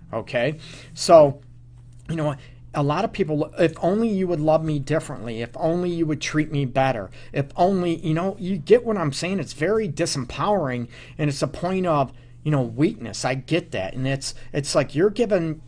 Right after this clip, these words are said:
your control up, your life control, control over your life, control over yourself to other people and the outside world. I want you to be able to stop doing that. And I get it.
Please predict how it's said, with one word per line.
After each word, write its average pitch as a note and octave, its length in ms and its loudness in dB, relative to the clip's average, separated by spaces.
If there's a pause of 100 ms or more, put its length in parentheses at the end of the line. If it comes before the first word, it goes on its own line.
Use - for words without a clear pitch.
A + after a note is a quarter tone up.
(240)
your D3+ 380 2
control C#3+ 720 0
up, - 340 0
your D#3+ 460 4 (100)
life D#3+ 440 -2
control, G#2+ 380 -6
control A3 400 -2
over G#3 200 0
your D#3 160 2
life, F3 260 0 (300)
control G3+ 400 2
over E3 120 0
yourself D#3 380 0
to - 100 -8 (120)
other F3+ 260 2
people C#3 560 -2
and C#3 340 -2 (300)
the C#3+ 160 4
outside A#2+ 540 0
world. C3 320 0
I A#2 100 -2
want E3 240 -2
you E3+ 140 -2
to D#3 80 -2
be D3+ 300 0
able C#3+ 180 0
to B2+ 160 0
stop - 480 -6
doing F#3 280 2
that. C3 280 0 (240)
And D#3 120 0
I D#3 60 4
get D3+ 300 4
it. G2+ 140 -6